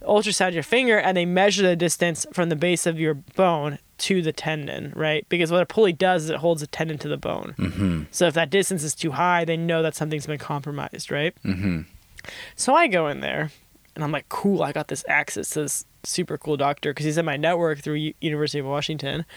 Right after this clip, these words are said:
Speaker 1: And he's a great guy in that he got me in there fast, you know?
Speaker 2: Mm.
Speaker 1: He was like,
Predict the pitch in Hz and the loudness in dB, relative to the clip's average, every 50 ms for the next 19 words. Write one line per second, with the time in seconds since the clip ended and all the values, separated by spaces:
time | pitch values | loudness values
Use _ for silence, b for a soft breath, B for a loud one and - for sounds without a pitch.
0 | B B B B B B B B B B B B _ _ 202 196 185 175 175 175 | B B B B B B B B B B B B _ _ 4 4 6 4 2 0
1 | 160 - - 208 214 208 170 160 - _ - 175 - 175 180 175 165 - 170 165 | -2 0 2 4 4 4 2 -2 -2 _ -2 0 2 2 2 2 2 2 2 2
2 | 170 170 160 165 170 151 139 - 175 160 170 165 160 160 156 151 151 143 - - | 4 2 0 0 -2 -4 -2 -2 -2 0 0 0 0 -2 -4 -4 -4 -4 -6 -8
3 | - _ - 135 123 120 113 - - - - 147 131 127 101 101 92 82 87 - | -10 _ -6 -4 -4 -4 -6 -10 -12 -8 -8 -6 -2 0 2 2 2 0 -4 -6
4 | _ 165 160 151 - - - - - - | _ -2 -2 -2 -4 -4 -6 -6 -8 -10